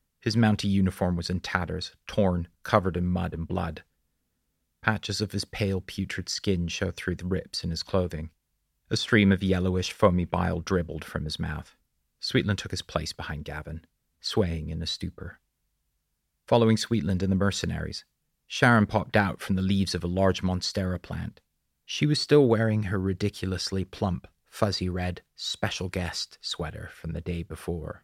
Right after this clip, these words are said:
"Hiya," Sharon squeaked, giving a smile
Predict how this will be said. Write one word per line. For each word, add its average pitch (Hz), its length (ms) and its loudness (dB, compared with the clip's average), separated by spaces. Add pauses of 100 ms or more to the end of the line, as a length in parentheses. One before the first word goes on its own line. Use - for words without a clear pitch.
(1000)
"Hiya," 190 360 4 (560)
Sharon 85 400 -2
squeaked, - 480 -8 (140)
giving 113 240 4
a 101 40 4
smile 95 560 0